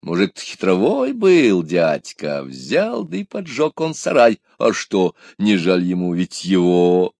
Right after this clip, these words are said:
хозяйского-то барского. Огонь трещит, сарай горит, и помещик тут стоит. Мужики сбежались, глазеют.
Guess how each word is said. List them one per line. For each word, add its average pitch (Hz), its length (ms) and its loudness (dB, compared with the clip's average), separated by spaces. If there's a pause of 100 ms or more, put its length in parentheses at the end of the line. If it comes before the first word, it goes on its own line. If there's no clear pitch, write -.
(120)
хозяйского-то 92 840 2 (180)
барского. 98 680 2 (320)
Огонь 147 540 2 (100)
трещит, - 920 -4 (180)
сарай 92 580 2
горит, 113 560 -2 (200)
и 90 140 -4
помещик 92 680 -2
тут - 200 -14
стоит. - 480 -12 (840)
Мужики 82 360 -4
сбежались, 101 960 -4
глазеют. 80 760 -6